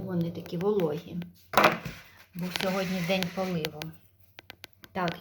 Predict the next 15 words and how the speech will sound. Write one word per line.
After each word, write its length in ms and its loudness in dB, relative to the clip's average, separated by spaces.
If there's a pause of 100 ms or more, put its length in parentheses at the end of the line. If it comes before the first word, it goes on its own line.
і 120 0
ще 280 6
один, 420 8
е, 500 -6 (260)
кущик, 460 0
який 460 0 (720)
висаджували 920 4
ми 260 2
з 80 -2
вами, 500 2 (960)
був 320 -2
в 40 -4
мене 240 8
вкорінений 800 4
живчик. 580 2